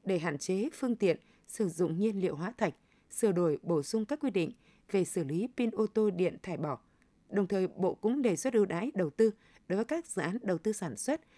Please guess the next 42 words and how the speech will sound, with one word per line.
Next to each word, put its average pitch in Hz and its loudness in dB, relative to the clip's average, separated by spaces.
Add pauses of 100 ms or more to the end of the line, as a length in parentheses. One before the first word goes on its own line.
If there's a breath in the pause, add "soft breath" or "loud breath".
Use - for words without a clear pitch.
(160 soft breath)
lắp 254 -2
ráp 311 -2
ô 233 0
tô 208 0
điện, 160 2 (400 soft breath)
pin 233 4
xe 208 -2
điện, 165 2 (360 soft breath)
miễn 202 0
giảm 160 -4
thuế 180 -4
nhập 233 0
khẩu 143 0
trang 202 -6
thiết 277 -8
bị, 196 4 (400 soft breath)
dây 254 0
chuyền 190 -2
và 156 -4
nhập 156 -2
khẩu 147 -2 (140)
tổng 160 0
thành, 147 -2 (400 soft breath)
linh 240 2
kiện 185 2 (380 soft breath)
để 175 2
sản 147 -4
xuất 262 -6
lắp 302 -6
ráp 320 -6
xe - -6
ô 202 0
tô 196 0
điện, 165 2 (380 soft breath)
pin 226 4
xe 202 -6
điện. 170 2 (540 soft breath)
Bộ 185 2
Giao 233 -4
thông 240 -2
Vận - -4
tải 160 -4